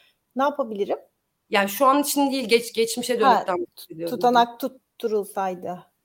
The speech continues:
Speaker 1: Anladım.
Speaker 2: Yani tutanak, oradaki kişi imzalamayacak zaten tutanağı. Siz tutacaksınız, yaş-, yaşadığınız olayı yazacaksınız, siz imzalayacaksınız zaten. Yani o da bir, e, şey, delildir sonuçta.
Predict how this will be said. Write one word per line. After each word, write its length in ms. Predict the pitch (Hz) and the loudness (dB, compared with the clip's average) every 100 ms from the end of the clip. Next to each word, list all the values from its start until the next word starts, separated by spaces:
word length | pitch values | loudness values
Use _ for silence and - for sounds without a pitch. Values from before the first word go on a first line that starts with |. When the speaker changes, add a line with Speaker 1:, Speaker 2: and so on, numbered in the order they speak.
| _ | _
Speaker 1:
Anladım. 280 | - 196 190 190 - | -16 -14 -14 -16 -2
Speaker 2:
Yani 180 | 233 285 | 2 2
tutanak, 380 | - 302 311 330 | 2 4 4 8
oradaki 500 | 262 254 302 - 330 | 8 8 2 0 0
kişi 240 | - - | 0 -4
imzalamayacak 720 | 262 254 262 285 330 247 214 | -2 6 6 8 2 2 0
zaten 380 | 208 185 185 180 | 2 -2 0 -4
tutanağı. 400 | 180 - 190 180 | -6 -8 -4 -4
Siz 280 | 185 311 302 | -4 -4 -6
tutacaksınız, 760 | 269 233 214 196 202 196 196 196 | -8 -6 0 0 0 -10 -6 -4
yaş-, 200 | 214 220 | -6 -2
yaşadığınız 500 | 226 226 214 247 247 | -2 -2 -4 -4 -2
olayı 260 | 226 262 | -2 2
yazacaksınız, 600 | 247 185 170 180 - 349 | 0 0 -2 -4 -4 -8
siz 220 | 349 349 262 | -4 -4 -2
imzalayacaksınız 840 | 226 202 175 160 165 156 165 156 | 0 2 0 -2 -6 -8 -12 -10
zaten. 400 | 151 147 - 139 - | -6 -8 -8 -14 -10
Yani 180 | 165 180 | -6 -4
o 160 | 208 | 0
da 120 | 220 | -2
bir, 220 | 185 180 - | -2 -12 -8
e, 120 | 170 | -8
şey, 300 | - 180 151 | -6 -8 -4
delildir 380 | 180 196 165 170 | -6 -6 -12 -14
sonuçta. 540 | - 143 - _ - | -14 -18 -20 _ -20